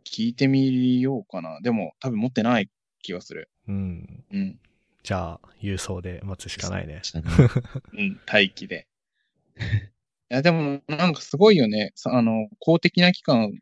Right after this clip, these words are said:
Speaker 1: さっきもエムケーが言ったけど、
Speaker 2: うん。
Speaker 1: サイトって、大体、なんか、古めかしいというか、レガシーなサイトなイメージあったけど。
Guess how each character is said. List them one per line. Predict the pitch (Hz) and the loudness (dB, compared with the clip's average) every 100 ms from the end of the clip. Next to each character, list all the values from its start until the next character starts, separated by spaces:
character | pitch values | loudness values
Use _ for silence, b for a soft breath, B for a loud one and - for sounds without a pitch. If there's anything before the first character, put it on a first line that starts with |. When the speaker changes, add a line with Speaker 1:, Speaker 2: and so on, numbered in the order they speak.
| _ | _
Speaker 1:
さ | 131 | -4
っ | |
き | 127 | 0
も | 117 | -2
エ | 107 | 0
ム | 113 | -2
ケ | 120 | -2
ー | 117 | -4
が | |
言 | 104 | -4
っ | 101 | -6
た | |
け | 107 98 | -12 -10
ど、 | 90 - _ | -12 -18 _
Speaker 2:
う | 123 | 0
ん。 | 120 107 | 2 0
Speaker 1:
サ | 101 123 | 0 4
イ | 117 - - 117 - _ | 4 0 -2 -2 -2 _
ト | 113 | -4
っ | |
て、 | - 117 110 107 - | 0 2 2 2 6
大 | 147 160 | 6 6
体、 | 165 160 156 156 - - | 6 8 6 4 -2 -2
な | 123 | -2
ん | |
か、 | 117 98 - | 0 -6 -8
古 | - 127 139 135 | -2 4 6 4
め | 120 | 4
か | 127 127 | 2 2
し | 135 | 0
い | |
と | 117 | 0
い | 101 | -2
う | |
か、 | 101 | 2
レ | 113 | 2
ガ | |
シ | 131 143 | 2 2
ー | |
な | 135 | 0
サ | 131 127 | 2 0
イ | |
ト | 131 | 2
な | 131 | 2
イ | 131 | 4
メ | 113 | 2
ー | |
ジ | 104 | 0
あ | 98 | -6
っ | |
た | - | -10
け | 101 | -12
ど。 | 95 90 | -12 -12